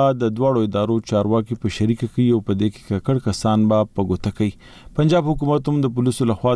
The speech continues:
د فوز د یو سرتیري په کور د چاپې وهلو او له هغې پس په تاڼه د فوز د ځینو کسانو لخوا په، د حملې کولو پیښه خواشیني کوونکې بللې ده او د دې د پلټنو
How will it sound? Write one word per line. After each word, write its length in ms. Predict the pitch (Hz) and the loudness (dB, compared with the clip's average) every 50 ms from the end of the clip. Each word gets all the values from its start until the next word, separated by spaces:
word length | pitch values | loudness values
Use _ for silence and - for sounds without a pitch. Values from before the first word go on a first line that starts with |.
| 113 | 0
د 100 | 107 92 - | -2 -4 -2
فوز 340 | - 120 120 120 120 113 104 101 | 0 0 2 2 2 0 -2 -2
د 80 | 107 107 | -2 -2
یو 80 | 98 - - | -2 -2 -4
سرتیري 420 | 107 98 - - 127 117 117 - - | -6 -4 -2 -2 0 0 0 -2 -4
په 100 | 95 - - 117 | -6 -2 0 0
کور 200 | 113 113 110 104 | 0 2 0 0
د 100 | 98 - | -2 -2
چاپې 280 | - 98 92 - - 127 139 139 | -2 -2 -2 0 0 2 2 2
وهلو 340 | 120 117 139 135 131 123 - - - - - - - - - | 2 2 2 2 0 0 -2 -6 -12 -20 -20 -20 -10 -4 -2
او 80 | 135 139 151 | 0 2 2
له 100 | 151 156 | 2 2
هغې 240 | 160 180 180 147 - 170 | 2 2 0 0 0 -2
پس 160 | 147 - - - | -4 -2 -4 -6
په 140 | 139 117 127 | -4 0 0
تاڼه 240 | 123 127 127 135 135 131 123 | 2 2 2 2 2 2 0
د 100 | 117 - - | -4 -2 -2
فوز 300 | 131 131 131 131 123 113 107 | 0 0 0 0 0 -2 -2
د 100 | 101 107 | -2 -2
ځینو 180 | 110 110 101 - | -2 -2 -2 -4
کسانو 360 | 101 - - 117 117 113 107 104 98 | -6 -4 -2 -2 0 0 0 0 -2
لخوا 380 | 90 - - - 117 117 117 117 | -4 -6 -4 -2 0 2 2 0
په، 840 | 110 - - - - - - - - - - - 123 - - 135 131 - - - 127 127 | -2 -6 -12 -20 -20 -20 -20 -20 -14 -10 -10 -10 -10 -8 -6 -4 -4 -4 -4 -4 -2 0
د 0 | 123 113 117 | 0 2 2
حملې 260 | 117 123 131 135 139 127 - | 2 2 2 2 2 0 0
کولو 320 | 113 113 120 117 110 101 - 120 | 0 2 2 0 0 -2 -2 -2
پیښه 720 | 117 113 - - - 120 120 120 123 - - - 107 - - | -2 -2 -4 -4 -2 0 2 2 0 -2 -4 -8 -10 -8 -4
خواشیني 520 | - 113 104 - - - 104 101 95 - | -2 -2 -2 -2 -2 0 0 0 0 0
کوونکې 360 | - 104 110 110 101 - - 107 101 | 0 0 2 0 0 -2 -4 -2 0
بللې 280 | 110 110 117 120 131 139 143 | 0 2 2 2 2 2 2
ده 20 | 151 143 | 2 0
او 100 | 143 131 | 0 0
د 140 | 123 117 117 | -2 0 2
دې 100 | 123 120 117 113 120 | 2 2 2 2 2
د 340 | 113 120 127 - - - - - - - - - 131 | 0 0 -2 -4 -10 -20 -20 -20 -20 -20 -6 -2 0
پلټنو 520 | 120 110 107 107 98 - 123 120 113 104 | 0 2 2 0 0 0 0 0 0 0